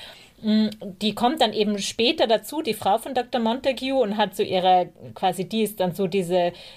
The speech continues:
die mit dann so einem Brett auffährt, wo sie so dann mit so Schrift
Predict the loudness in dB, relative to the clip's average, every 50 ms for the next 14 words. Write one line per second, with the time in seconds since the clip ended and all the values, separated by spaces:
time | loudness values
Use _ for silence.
0 | -20 -8 -2 0 0 0 2 2 0 0 0 0 0 2 2 2 0 -2 -4 -6
1 | -12 _ _ -20 _ -6 _ 2 4 4 4 4 2 0 4 6 6 6 4 2
2 | 0 2 4 6 6 6 4 0 -6 -8 -4 -4 -4 -4 -4 -2 -2 0 2 2
3 | 2 2 0 -4 -4 -6 -6 -8 -6 -4 -2 0 -2 2 2 2 0 0 -6 -12
4 | -12 -12 -12 -12